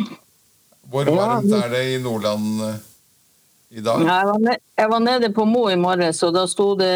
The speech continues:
Speaker 2: fireogtyve og en halv grad på, på termometeret i bilen i hvert fall.
Speaker 1: Oi!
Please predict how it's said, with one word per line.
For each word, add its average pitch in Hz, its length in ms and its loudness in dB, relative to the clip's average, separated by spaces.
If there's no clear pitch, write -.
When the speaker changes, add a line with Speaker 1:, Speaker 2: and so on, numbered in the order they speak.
Speaker 2:
fireogtyve 202 540 0
og 196 80 0
en 190 100 0
halv 208 220 0
grad 180 380 0
på, 170 140 0
på 185 200 2
termometeret 202 800 2
i - 20 -4
bilen 170 340 0
i 151 80 -2
hvert 151 200 -4
fall. 165 200 -2
Speaker 1:
Oi! 220 280 -4